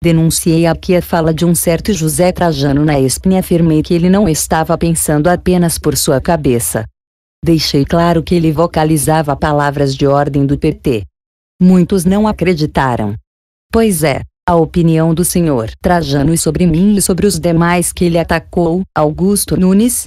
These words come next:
Diogo Mainardi e Demetrio Magnoli, pode ser moralmente criminosa,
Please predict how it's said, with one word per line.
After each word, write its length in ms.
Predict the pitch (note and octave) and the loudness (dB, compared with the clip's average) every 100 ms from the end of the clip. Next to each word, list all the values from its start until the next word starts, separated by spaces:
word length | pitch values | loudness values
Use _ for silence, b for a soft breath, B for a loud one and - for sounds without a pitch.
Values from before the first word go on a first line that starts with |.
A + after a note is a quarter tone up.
| - | -10
Diogo 400 | D#3 E3 D#3+ D#3 | -2 2 2 2
Mainardi 720 | D#3+ E3+ F3+ D#3+ C#3 E3+ F#3 | 0 2 2 2 0 2 2
e 20 | |
Demetrio 560 | D3+ G#3+ D3+ D#3 - D#3+ | 2 2 2 2 0 0
Magnoli, 640 | D#3 D#3 G3+ F#3+ D3 B2 - - | 2 2 0 0 0 -4 -4 -2
pode 260 | D3+ G#3+ | 0 0
ser 220 | - E3+ | -2 0
moralmente 680 | D#3+ G#3+ A#3 F#3+ E3 F3+ - | 2 2 2 2 2 0 -2
criminosa, 720 | - G3 G3 D#3+ B2 A2+ A2 | 0 2 4 2 2 0 -2